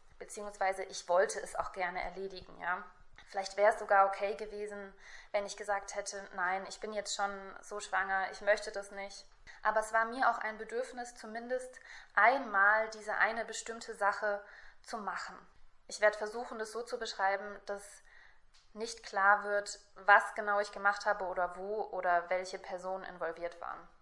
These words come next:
Aber ich kann so viel sagen, ich war offiziell eigentlich schon im Mutterschutz. Das heißt, das war in der vierunddreißigsten Woche.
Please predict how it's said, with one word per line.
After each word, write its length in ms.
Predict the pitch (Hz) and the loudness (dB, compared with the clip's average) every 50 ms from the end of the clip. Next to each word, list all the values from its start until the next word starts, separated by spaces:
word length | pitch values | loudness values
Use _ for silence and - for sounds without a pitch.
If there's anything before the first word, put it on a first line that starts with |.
| _ _ _ - - - | _ _ _ -20 -8 -2
Aber 180 | - 196 190 196 | 2 4 4 4
ich 100 | 202 - | 2 0
kann 180 | - 196 190 | -4 -6 -6
so 120 | 190 220 247 | -4 -6 -6
viel 180 | - - 254 | -4 -4 -4
sagen, 400 | 247 226 220 214 214 220 220 220 220 - - - - - - - | 0 2 2 2 0 -2 -6 -10 -14 -16 -18 -16 -16 -18 -18 -16
ich 260 | - 220 - - - - | -12 -10 -10 -10 -4 -2
war 340 | 190 190 196 202 208 208 - | 0 2 4 4 4 4 2
offiziell 760 | - 214 - 262 247 - - - 214 208 208 208 214 214 202 - | 0 0 0 -6 -10 -12 -10 -4 0 4 4 4 4 4 2 0
eigentlich 340 | - 202 208 214 220 220 - | 0 -2 -2 -4 -6 -8 -6
schon 240 | - 220 208 202 - | -6 -6 -6 -6 -8
im 80 | 190 190 | -12 -8
Mutterschutz. 760 | 190 254 294 - - 285 - - 269 262 262 - - - - - - - - - - | -6 -6 -4 -4 -6 -6 -4 -4 -4 -6 -6 -8 -16 -20 -20 -20 -20 -20 -20 -18 -14
Das 260 | - 208 196 - - | -14 -12 -10 -8 -6
heißt, 340 | - 185 190 208 220 - - - - - - - - - - | -4 -2 -2 -2 -2 -6 -12 -18 -20 -20 -20 -20 -20 -14 -12
das 180 | - 202 - - | -12 -12 0 4
war 220 | 202 202 208 - | 6 6 6 6
in 80 | 208 202 | 4 0
der 100 | 196 196 | -2 -2
vierunddreißigsten 800 | - - 233 220 220 - - 196 202 196 - 202 - - 190 185 | -2 -4 -6 -4 -4 2 2 2 2 2 -2 -8 -12 -14 -6 -2
Woche. 260 | 190 190 - - - | -2 -2 0 -2 -4